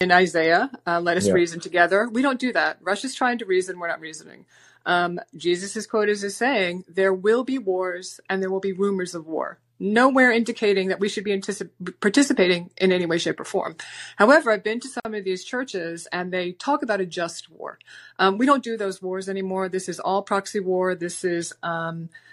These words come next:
Speaker 1: and I think it's kind of the same thing is happening with the churches as they are with, like, big pharma.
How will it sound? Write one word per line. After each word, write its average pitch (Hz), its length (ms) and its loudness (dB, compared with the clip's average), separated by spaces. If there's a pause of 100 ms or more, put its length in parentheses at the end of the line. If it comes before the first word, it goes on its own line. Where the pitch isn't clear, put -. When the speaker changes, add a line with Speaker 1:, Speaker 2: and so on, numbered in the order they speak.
(140)
Speaker 1:
and 208 120 6
I 247 40 8
think 330 200 4
it's 277 120 0
kind 254 240 4
of 262 120 2
the 233 80 0
same 226 260 0
thing 208 100 2
is 190 120 0
happening 190 400 2
with 170 100 -8
the 175 60 -8
churches 185 420 -2
as 175 180 -2
they 180 120 0
are 170 320 2
with, 165 160 -6
like, 170 180 -6
big 160 140 -6
pharma. 160 320 -4